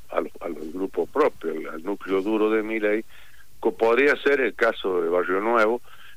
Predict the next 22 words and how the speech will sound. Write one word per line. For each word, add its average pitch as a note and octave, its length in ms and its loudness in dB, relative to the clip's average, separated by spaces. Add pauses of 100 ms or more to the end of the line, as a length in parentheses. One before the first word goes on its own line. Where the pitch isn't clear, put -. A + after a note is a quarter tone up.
que F#2+ 80 -4
dice, F#2+ 160 -2
bueno, F#2 300 2
no, A2 180 4
no, F#2+ 280 2 (180)
abandonó F2+ 580 4
nuestro G2 260 4
espacio C3 380 2
y F#2+ 40 -8
se - 120 -4
fue E2+ 160 0
con D#2+ 200 -6
Macri. A#2 400 0 (800)
Mirá F#2 260 2
la G#2+ 120 6
mirada, G#2+ 520 4
que - 200 -10
no F#2 160 0
es, C3 140 2 (800)
"me F#2+ 240 2
voy", F#2+ 420 2 (1000)
dice, F2+ 380 -2